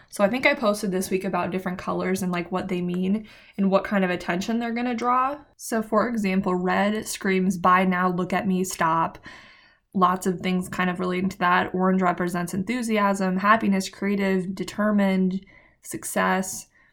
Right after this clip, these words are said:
Yellow is kind of like a caution sign, but it also can mean joy, happiness, and positive energy. Green represents growth, harmony, freshness, endurance, safety. So there's lots of different things to consider when you're creating content. Also, when you're marketing, it's really important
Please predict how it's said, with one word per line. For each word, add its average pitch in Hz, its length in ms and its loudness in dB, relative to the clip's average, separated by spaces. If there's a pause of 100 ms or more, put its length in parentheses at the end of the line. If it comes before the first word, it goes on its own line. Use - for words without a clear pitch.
(400)
Yellow 202 440 2
is 190 80 -4
kind 180 180 -2
of 175 60 -4
like 180 140 -6
a 190 40 -6
caution 208 520 2
sign, 185 240 0
but 180 80 0
it 180 80 0
also 180 280 0
can 175 200 -4
mean 180 180 0
joy, 180 240 0
happiness, 175 560 -4
and 165 300 -6 (420)
positive 202 500 4
energy. 190 640 2
Green 202 460 4
represents 180 540 0
growth, 190 400 0
harmony, 185 480 0
freshness, 202 840 0
endurance, 190 500 -2
safety. 208 560 -2 (320)
So - 140 -6
there's 208 180 0
lots 190 200 0
of - 20 -4
different 240 240 -2
things 196 160 2
to - 60 -12
consider 180 360 -4
when 180 140 -4
you're 180 120 -4
creating 175 340 -4
content. 202 560 -2
Also, 196 320 0
when 240 160 0
you're 208 80 2
marketing, 185 420 0
it's 175 180 -8
really 202 180 0
important 190 480 0